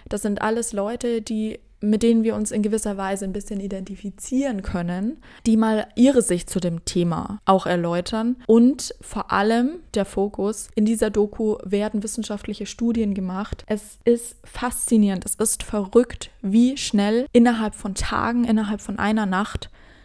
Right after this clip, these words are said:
man den Unterschied in euren Körperflüssigkeiten zum Beispiel erkennen kann, wenn ihr tierische Nahrung zu euch genommen habt versus wenn ihr pflanzliche Nahrung beziehungsweise Proteinquellen verwendet habt. Es ist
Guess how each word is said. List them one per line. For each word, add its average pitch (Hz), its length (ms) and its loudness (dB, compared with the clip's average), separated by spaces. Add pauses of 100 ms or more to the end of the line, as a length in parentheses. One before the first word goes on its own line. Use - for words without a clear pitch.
(180)
man 214 300 4
den 208 160 0
Unterschied 262 800 2
in 214 220 4
euren 202 420 0
Körperflüssigkeiten 233 920 -6
zum 208 140 -4
Beispiel 202 360 -6
erkennen 202 400 -4
kann, 196 260 -6 (340)
wenn 202 220 2
ihr 196 340 -2
tierische 269 500 -2
Nahrung 226 360 0
zu - 120 -2
euch 208 160 0
genommen 202 400 0
habt - 240 -6 (280)
versus 202 640 2
wenn 190 240 -2
ihr 190 200 -4
pflanzliche 180 760 -6 (140)
Nahrung 175 500 -4 (300)
beziehungsweise - 480 -8
Proteinquellen 170 720 -8
verwendet 185 480 -10
habt. - 220 -12 (420)
Es - 160 -6
ist - 400 4